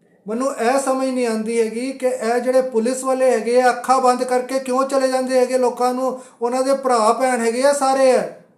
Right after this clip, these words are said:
ਉਹਨਾਂ ਨੂੰ ਕਿਉਂ ਅਰੈਸਟ ਕਰਨ ਚਲੇ ਜਾਂਦੇ ਆ? ਔਰ ਕੋਰਟਾਂ ਦਾ ਤਾਂ ਬਹੁਤ ਹੀ ਬੁਰਾ ਹਾਲ ਹੈ। ਜਿਹੜੇ ਕੋਰਟ ਨੇ ਅੱਜ ਉਹਨੂੰ ਜੁਡੀਸ਼ੀਅਲ ਕਸਟਡੀ ਦੇ ਵਿੱਚ ਭੇਜਿਆ ਮਲਵਿੰਦਰ,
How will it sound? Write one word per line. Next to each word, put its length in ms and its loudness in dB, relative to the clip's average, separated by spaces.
ਉਹਨਾਂ 260 0
ਨੂੰ 120 -2
ਕਿਉਂ 260 0
ਅਰੈਸਟ 300 2
ਕਰਨ 220 0
ਚਲੇ 240 0
ਜਾਂਦੇ 300 -2
ਆ? 80 2
ਔਰ 220 2
ਕੋਰਟਾਂ 500 0
ਦਾ 120 0
ਤਾਂ 160 2
ਬਹੁਤ 400 -2
ਹੀ 60 -4
ਬੁਰਾ 280 0
ਹਾਲ 260 -2
ਹੈ। 160 -10
ਜਿਹੜੇ 300 0
ਕੋਰਟ 400 2
ਨੇ 180 -4
ਅੱਜ 180 -4
ਉਹਨੂੰ 320 0
ਜੁਡੀਸ਼ੀਅਲ 540 -4
ਕਸਟਡੀ 380 -4
ਦੇ 120 -4
ਵਿੱਚ 240 -6
ਭੇਜਿਆ 320 0
ਮਲਵਿੰਦਰ, 760 0